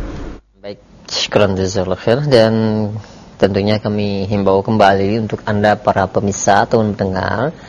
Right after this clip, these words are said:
pembahasan di kesempatan pagi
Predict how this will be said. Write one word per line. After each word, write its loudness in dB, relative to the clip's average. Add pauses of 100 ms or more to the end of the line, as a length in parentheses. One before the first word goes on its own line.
(440)
pembahasan 2
di -2
kesempatan -2 (160)
pagi 4